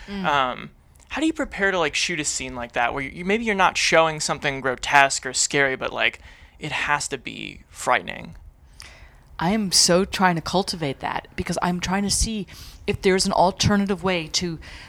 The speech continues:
Speaker 1: let us understand that things can threaten us, very much so.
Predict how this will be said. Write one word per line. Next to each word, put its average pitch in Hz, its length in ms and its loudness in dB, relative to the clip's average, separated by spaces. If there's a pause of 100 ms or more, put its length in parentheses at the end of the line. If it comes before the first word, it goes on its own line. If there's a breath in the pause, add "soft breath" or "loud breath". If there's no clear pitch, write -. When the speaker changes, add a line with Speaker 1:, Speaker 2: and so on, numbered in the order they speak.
Speaker 1:
let 190 280 4
us 254 160 4
understand 196 720 4
that - 100 -4
things 214 320 0
can 233 180 0
threaten 220 320 0
us, 147 180 2
very 170 200 0
much 202 260 2
so. - 300 -4